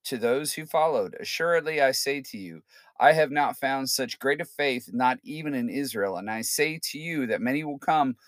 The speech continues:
from east to west and sit with Abraham, Isaac, and Jacob in the kingdom of heaven.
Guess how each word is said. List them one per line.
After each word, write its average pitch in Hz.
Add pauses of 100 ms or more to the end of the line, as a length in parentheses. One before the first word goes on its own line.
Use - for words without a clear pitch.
(200)
from 123
east 147
to 175
west 147
and 98
sit -
with 123
Abraham, 143
Isaac, 131
and 107
Jacob 127
in 110
the 104
kingdom 143
of 120
heaven. 131